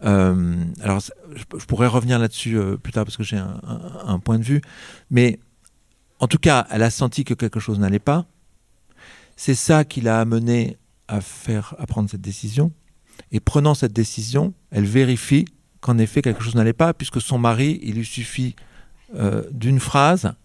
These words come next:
pour devenir instantanément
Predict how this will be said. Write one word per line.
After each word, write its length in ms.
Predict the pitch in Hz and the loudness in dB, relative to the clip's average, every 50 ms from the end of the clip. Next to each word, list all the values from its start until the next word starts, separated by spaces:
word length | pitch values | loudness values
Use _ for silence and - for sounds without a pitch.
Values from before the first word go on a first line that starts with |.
| _ _ _ _ _ _ _ _ _ _ _ | _ _ _ _ _ _ _ _ _ _ _
pour 300 | - 139 156 156 151 - _ _ _ _ _ _ _ _ - - _ _ _ _ _ _ _ _ _ _ _ _ _ _ _ | 2 2 2 2 0 -4 _ _ _ _ _ _ _ _ -20 -20 _ _ _ _ _ _ _ _ _ _ _ _ _ _ _
devenir 880 | 127 113 170 175 165 131 151 143 135 135 135 139 165 180 - - - - - - - - - - - - - - - - - - - - - - - - - | 0 4 6 6 6 6 4 4 4 4 4 4 2 0 -2 -6 -10 -16 -16 -18 -20 -20 -20 -18 -20 -20 -20 -20 -20 -20 -20 -20 -20 -20 -20 -20 -20 -4 2
instantanément 880 | 165 175 160 - - 147 135 139 127 117 113 113 113 110 110 120 - 156 | 2 2 2 2 -2 -4 -4 -4 -4 -2 -2 0 0 0 0 0 -2 -4